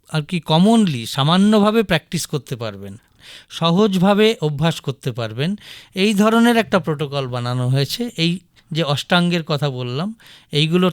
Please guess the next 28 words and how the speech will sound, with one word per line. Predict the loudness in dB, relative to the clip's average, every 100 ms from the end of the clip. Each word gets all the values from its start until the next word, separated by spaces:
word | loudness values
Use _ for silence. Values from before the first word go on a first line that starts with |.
| -2
থেকে | -4 -2
বেছে | -2 -2 -2
বেছে | -2 -4 -4 -4
নিয়ে, | -2 -2 -4 -10 -20 -20 _
আর | -6 -4 -4 -6 -14 _ -6
শরীরকে | 0 0 0 -2 -2
সুস্থ | 0 -2 0 0
রাখার | 0 0 -2 -4
জন্য | -6 -6 -4 -6 -8 -16 -20 -20 -10
যে | -2 0 0 -4 _ _ -4
বিশেষ | -2 2 0 0
একটা | -6 -2 -2 -2 -10 _ _
প্রচেষ্টা | -8 -2 -2 -2 0
মিনিস্ট্রি | 0 0 -2 -2 -2
অফ | -2
আয়ুষ | -2 -2 -4 -4
নিয়েছেন, | -4 -4 -4 -4
সেটা | -4 -2 -2
হচ্ছে | -4 -6 -6
কমন | -4 -4 -4
যোগা | -4 -4 -4
প্রোটোকল। | -6 -4 0 0 -2 -8 -18 -8
এটা | 0 0
একটা | 0 -2
শিশু | 0 0 0 0
থেকে | 0 2 2
বৃদ্ধ | 2 0 2 0
পর্যন্ত | 2 0 2 0 0